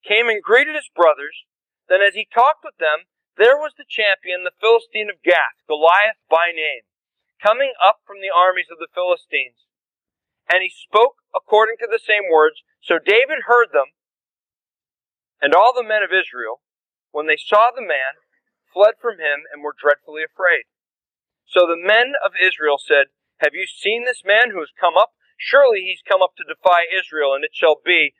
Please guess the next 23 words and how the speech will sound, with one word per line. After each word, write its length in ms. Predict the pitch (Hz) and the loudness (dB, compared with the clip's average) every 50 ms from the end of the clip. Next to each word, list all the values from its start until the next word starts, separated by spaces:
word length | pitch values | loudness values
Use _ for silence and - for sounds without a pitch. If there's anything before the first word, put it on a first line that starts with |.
| _ _ | _ _
that 120 | 156 _ | _ _
the 120 | 160 156 156 | -2 -2 0
man 280 | 160 170 165 160 160 | 2 2 2 2 0
who 100 | 160 147 | -4 -12
kills 400 | _ - - 220 233 220 - - | _ -4 0 0 0 0 0 -4
him, 200 | 139 120 117 _ _ _ _ _ _ _ _ _ _ _ _ _ _ _ _ _ _ _ _ _ _ _ - | -10 -12 -12 _ _ _ _ _ _ _ _ _ _ _ _ _ _ _ _ _ _ _ _ _ _ _ -14
the 80 | - | -14
king 280 | - - 208 202 202 190 | -6 -4 -4 -2 0 2
will 160 | 180 175 165 | 2 2 2
enrich 420 | 156 156 165 208 220 190 - - | 2 2 2 2 2 0 -2 -8
with 160 | - 151 - _ | -18 -18 -8 _
great 260 | - 165 170 170 - | 0 0 0 0 -2
riches, 500 | 160 180 - - - 120 104 _ _ _ _ _ _ _ | -4 -6 -6 -6 -12 -18 -18 _ _ _ _ _ _ _
will 140 | 165 165 156 | -10 -4 -2
give 160 | 170 202 190 185 | -2 -2 -2 -4
him 140 | 202 190 | -6 -6
his 180 | 185 170 - - | -6 -6 -2 0
daughter, 400 | 170 175 185 214 190 131 104 _ _ _ _ - | 2 4 4 4 2 -2 -6 _ _ _ _ -18
and 120 | 156 160 | -10 -4
give 160 | 147 180 175 160 | -2 -2 -2 -2
his 140 | 170 - | -6 -4
father's 420 | - 196 190 180 175 170 170 - - | 0 2 2 2 2 -2 -6 -6 -2
house 320 | 220 233 202 165 - _ | 0 2 2 0 -2 _